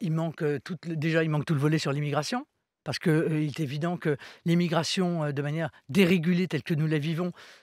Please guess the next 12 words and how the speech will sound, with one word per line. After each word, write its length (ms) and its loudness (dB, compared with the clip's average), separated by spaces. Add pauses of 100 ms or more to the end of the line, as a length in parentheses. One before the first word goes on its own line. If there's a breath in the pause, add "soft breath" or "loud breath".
(140 loud breath)
euh, 260 0
euh, 320 -2
est 260 4
le 120 -4
terreau 260 0
du 140 -6
communautarisme 720 -4
qui 100 -12
lui-même 340 -2
est 80 -6
le 120 -8
terreau, 340 -2